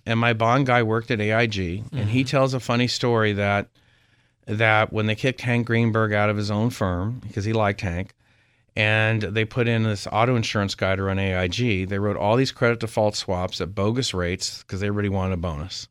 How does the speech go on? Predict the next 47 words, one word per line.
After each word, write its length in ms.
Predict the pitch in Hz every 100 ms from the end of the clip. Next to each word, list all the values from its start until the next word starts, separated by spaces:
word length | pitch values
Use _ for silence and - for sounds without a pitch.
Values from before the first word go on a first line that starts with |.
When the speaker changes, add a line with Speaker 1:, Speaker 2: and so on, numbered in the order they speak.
| _ 117
Speaker 2:
Mm. 300 | 110 101 98 _ - _
Speaker 1:
So 360 | - 123 120 107
my 180 | 120 156
bond 300 | 143 120 113
guy 140 | 110
actually 340 | 107 107 - 104
blames 420 | 98 95 98 -
the 80 | 104
government 560 | 104 123 117 87 82 - -
for 120 | 110
blowing 340 | 95 92 90
up 100 | 92 92
A 120 | 90
I 160 | 82
G, 420 | 87 107 92 90 98 -
okay, 480 | 95 107 95 95 95 - -
and, 400 | 107 104 104 101
uh, 360 | 104 101 98 -
and 180 | 110 104
the 80 | 101
collapse 460 | - 110 101 -
of 60 | 101
the 60 | 95
credit 260 | 107 92
default 360 | 98 104 95 98
swap 340 | - 85 -
market. 420 | - 80 82 - -
But, 200 | 120 117 - -
you 100 | -
know, 80 | 226
the 60 | 170
bond 200 | 226 202
market's 300 | 113 95 -
wild. 260 | 151 87
It's 120 | 101 -
been 160 | 131
wild 220 | 120 110
this 220 | 117 143 107
year 120 | 95
with, 180 | 95 101
Speaker 2:
Right. 120 | 113
Speaker 1:
you've 120 | 104
seen 180 | - 117
in 60 | 98
high 180 | 107 95
yield. 360 | 107 104 95
And 200 | 92 95